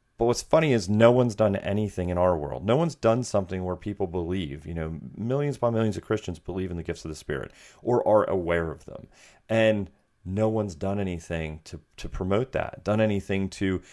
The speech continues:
to really excite people, really get people's attention, really grab that and run with it. I mean, that's the whole comic book basis. The whole comic book thing is somebody figured out a long time ago there was millions of nerds, I was one of them,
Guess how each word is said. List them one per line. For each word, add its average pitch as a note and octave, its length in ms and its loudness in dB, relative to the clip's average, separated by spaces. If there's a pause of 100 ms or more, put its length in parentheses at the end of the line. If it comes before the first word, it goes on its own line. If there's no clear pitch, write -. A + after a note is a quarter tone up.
(200)
to C3+ 100 -2
really C#3+ 300 0
excite A#2+ 420 0
people, F2 380 -4
really G#2 240 0
get F2+ 380 -2
people's G2 340 -6
attention, F2+ 580 -6
really F2+ 260 -4
grab E2 360 0
that C#2+ 220 -8 (320)
and F2+ 240 -4
run F2 160 0
with D2+ 180 -8
it. - 180 -12
I G2 100 -6
mean, G2+ 140 -4
that's A2 220 -4
the A2 80 -6
whole A2+ 160 -6
comic G#2 380 -6
book - 180 -8
basis. - 400 -4
The G2 80 -6
whole A2 100 -2
comic A#2 300 -2
book G#2 140 -6
thing A#2 240 -4
is F2+ 200 -2 (280)
somebody C3+ 320 -2
figured B2 260 2
out G#2+ 140 10
a G2+ 40 6
long F#2+ 220 4
time A2+ 240 2
ago F2+ 240 0
there F#2+ 140 2
was F2+ 120 -2
millions G2+ 440 -2
of A#2 80 -2
nerds, F2+ 420 0 (320)
I D#2 80 -8
was D#2 160 -10
one D2+ 140 -4
of D2 60 -10
them, F2 180 -10